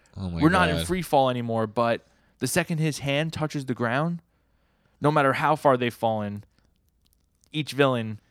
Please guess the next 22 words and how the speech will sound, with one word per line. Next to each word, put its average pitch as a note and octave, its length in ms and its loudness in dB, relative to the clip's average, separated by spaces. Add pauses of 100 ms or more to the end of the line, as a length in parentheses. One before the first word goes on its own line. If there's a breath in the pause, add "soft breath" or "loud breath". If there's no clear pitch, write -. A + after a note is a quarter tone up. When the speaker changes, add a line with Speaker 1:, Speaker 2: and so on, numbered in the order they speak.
(120)
Speaker 2:
is A2+ 120 -4
still B2+ 240 4
a A2+ 40 -2
human A2+ 260 -4
being." F#2+ 320 -10 (600)
This F#2+ 160 -8
is G2 220 -12 (680)
Tsukaichi F#2+ 480 -10
talking. F2 260 -10
I'm F2 100 -14
sorry. F2+ 240 -10
They F#2 120 -10
kind F#2+ 160 -8
of F2+ 60 -14
just, F#2+ 120 -12
like, F#2 120 -10
went F#2+ 120 -10
in F2+ 60 -12
and F#2 80 -12
out F2+ 100 -10
of F#2 80 -14
it. F2+ 120 -10